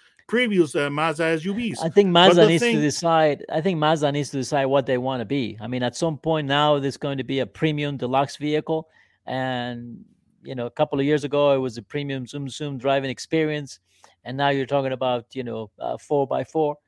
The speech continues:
Speaker 2: I think
Speaker 1: Yeah, the thing is
Speaker 2: Mazda
Speaker 1: that I,
Speaker 2: needs
Speaker 1: I
Speaker 2: to
Speaker 1: think it's
Speaker 2: decide
Speaker 1: going to
Speaker 2: what
Speaker 1: be
Speaker 2: he
Speaker 1: good
Speaker 2: wants.
Speaker 1: for them because they will still offer the, the other, uh, the other, uh, models that are not off-road, uh, ready or capable, and that, that's very good to have.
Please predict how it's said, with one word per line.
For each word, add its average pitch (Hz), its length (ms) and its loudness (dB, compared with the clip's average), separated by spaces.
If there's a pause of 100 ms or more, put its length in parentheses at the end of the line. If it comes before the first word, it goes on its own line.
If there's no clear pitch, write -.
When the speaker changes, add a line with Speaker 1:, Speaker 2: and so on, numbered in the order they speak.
(480)
Speaker 2:
I 120 80 -10
think 175 140 2
Speaker 1:
Yeah, 180 60 2
the 165 100 4
thing 185 140 4
is - 80 -4
Speaker 2:
Mazda 151 320 6
Speaker 1:
that - 80 -4
I, - 60 0
Speaker 2:
needs - 120 0
Speaker 1:
I 214 40 0
Speaker 2:
to 196 60 -6
Speaker 1:
think 151 120 -4
it's - 80 0
Speaker 2:
decide 156 100 2
Speaker 1:
going 147 120 4
to 139 80 0
Speaker 2:
what - 60 4
Speaker 1:
be - 80 0
Speaker 2:
he 143 40 2
Speaker 1:
good - 100 2
Speaker 2:
wants. 147 180 2
Speaker 1:
for 135 100 -2
them 110 260 -4 (320)
because 143 280 -2
they 180 160 6
will 180 220 2
still 190 300 0
offer 175 400 0
the, 139 240 0
the 131 240 -2
other, 151 420 0
uh, 120 320 -2
the 120 120 -4
other, 147 320 -2
uh, 120 360 -4
models 147 440 -2
that 120 140 -4
are 131 180 -2
not 135 260 -6
off-road, 127 500 -4
uh, 120 580 -4
ready 147 380 -4
or 127 160 -2
capable, 110 540 -6 (480)
and 147 140 -2
that, 208 160 2
that's 220 180 0
very 208 200 2
good 185 240 0
to 175 120 2
have. 123 260 -2